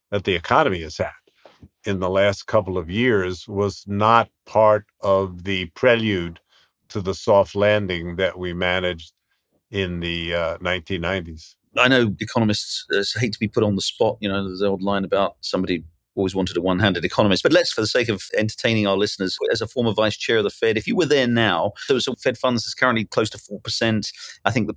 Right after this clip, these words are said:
Speaker 2: pretty well everybody universally expects them to do another fifty basis points in December to take it to four and a half. There's some possibility they may go further or may go less, but that seems to be the very likely outcome. And then there seems to be a general expectation that rates will peak around perhaps at five in the first or second quarter of next year. If you were there now, would that be your expectation?
Speaker 1: Yeah,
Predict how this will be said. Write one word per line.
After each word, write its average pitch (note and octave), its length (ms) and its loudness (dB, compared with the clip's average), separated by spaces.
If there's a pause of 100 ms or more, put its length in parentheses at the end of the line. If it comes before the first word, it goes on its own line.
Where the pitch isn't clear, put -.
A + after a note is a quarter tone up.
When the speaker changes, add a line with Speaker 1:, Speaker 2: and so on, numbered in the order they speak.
Speaker 2:
pretty A#2 160 2
well G#2+ 140 4
everybody G2+ 280 0
universally G2+ 440 0
expects - 340 -2
them G2 120 -4
to G2+ 60 -2
do G2 140 0
another G2 240 0
fifty - 300 -6
basis - 320 -2
points F#2+ 320 -4
in E2+ 80 -14
December A2 400 0
to F#2 80 -2
take G2+ 240 0
it - 60 -20
to - 80 -8
four G2+ 200 -4
and F#2+ 80 0
a F2+ 60 -2
half. G2+ 540 -2
There's D#2+ 280 -2
some F2 140 -2
possibility F2 480 -2
they E2+ 160 -2
may E2+ 160 0
go E2+ 100 2
further F2 540 -2
or E2 100 0
may E2 140 -2
go E2+ 100 0
less, E2+ 200 0
but E2+ 100 -6
that E2 120 -2
seems E2 200 -8
to - 80 -18
be E2+ 140 -2
the E2+ 140 -10
very F2 200 -2
likely E2+ 320 -4
outcome. F2 280 -2
And A2+ 120 2
then C3 120 4
there B2+ 80 4
seems C3+ 300 0
to A2 100 -6
be A2 120 4
a G2+ 80 4
general B2 440 2
expectation G#2 920 -2
that G#2 120 0
rates A#2 300 2
will G#2 120 -4
peak - 340 -4
around G2 440 2 (260)
perhaps A2 240 0
at - 80 -8
five G2 520 2
in F#2 180 -2
the - 140 -10
first G2 240 2
or A2+ 40 -10
second F#2+ 300 -2
quarter G2 200 0
of G2+ 80 -2
next G2+ 220 -2
year. B2+ 120 2
If C3+ 120 2
you E3+ 80 4
were E3 60 2
there D3+ 180 4
now, D#3+ 240 4
would C#3+ 120 0
that D3 140 2
be D3 80 0
your C#3+ 220 4
expectation? C#3 600 -4
Speaker 1:
Yeah, G#3 260 4